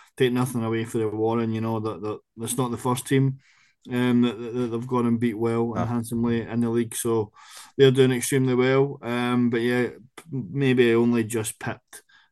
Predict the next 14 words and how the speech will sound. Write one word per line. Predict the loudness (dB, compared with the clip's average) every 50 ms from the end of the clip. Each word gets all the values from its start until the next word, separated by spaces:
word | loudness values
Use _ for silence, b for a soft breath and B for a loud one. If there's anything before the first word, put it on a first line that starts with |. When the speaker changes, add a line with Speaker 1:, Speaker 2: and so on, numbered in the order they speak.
| b -10
Speaker 1:
by | -6 -4 -2 -2
Wickham | 0 -2 -2 -4 -6 -6 -6
Athletic, | -6 -6 -6 -6 -6 -6 -6 -8 -8 -8 -4
who | -2 -2 -2
finally | -2 -2 -4 -6 -4 -4 -4 -4 -2 -2 -4 -4 -6 b b b b b b b _ -12
ma-, | -12 -10 -10 -12 -14
found | -10 -8 -6 -4 -4 -2
a | 0
way | 0 2 2 2 2 2 2 2 0 0
to, | -4 -8 _ -8
to | -4 -2 -2 -2
overcome | -2 -2 -6 -8 -6 -6 -6 -4
Old | -4 -6 -6
Langlians, | -6 -6 -6 -6 -6 -6 -6 -4 -4 -6 -6 -8 -10 -14